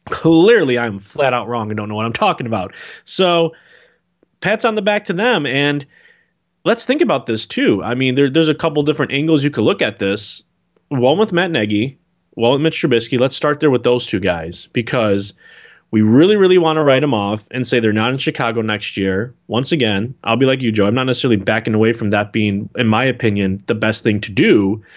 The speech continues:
But look at what this does for the resume, right? Like you said, if Matt Nagy just went the rest of the year where the snowball just kept piling up and piling up,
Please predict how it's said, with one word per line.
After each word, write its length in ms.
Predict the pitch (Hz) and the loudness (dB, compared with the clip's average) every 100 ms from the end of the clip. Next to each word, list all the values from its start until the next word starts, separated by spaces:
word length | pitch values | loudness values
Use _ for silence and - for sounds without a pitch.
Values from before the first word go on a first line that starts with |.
| - - - | -20 -14 -8
But 540 | 107 208 311 208 - _ _ _ _ - | -2 0 2 0 -4 _ _ _ _ -6
look 180 | - 311 | -2 0
at 80 | |
what 140 | 277 262 | 0 0
this 140 | 262 | -2
does 200 | - 240 | 2 0
for 100 | - | 2
the 120 | 247 | 2
resume, 580 | 247 262 262 104 90 - - _ | 2 2 2 0 -2 -8 -16 _
right? 460 | - 107 104 170 - - - | -2 0 2 0 -2 -16 -10
Like 180 | - 147 | -4 -2
you 100 | 180 | -2
said, 240 | - 110 110 | -2 -2 -2
if 120 | 113 | -4
Matt 200 | 165 170 | -4 -2
Nagy 240 | 165 160 | -2 -2
just 180 | 143 143 | -4 -2
went 140 | 143 | -4
the 80 | 131 | -2
rest 240 | 123 127 - | 0 0 -2
of 60 | |
the 100 | 127 | -2
year 460 | 113 113 113 120 - _ - | 0 2 2 0 -4 _ -16
where 300 | - 135 127 | -4 2 4
the 320 | 113 113 - | 2 -2 -2
snowball 640 | 120 - 143 135 127 131 123 | -2 0 0 0 2 2 2
just 180 | 113 | -2
kept 240 | - 120 - | -4 -4 -6
piling 520 | - 147 147 139 131 | -8 -4 -4 -4 -4
up 120 | 127 | -4
and 140 | 110 101 | -6 -8
piling 400 | 95 135 127 120 | -6 -4 -2 0
up, 240 | 120 123 | 0 -2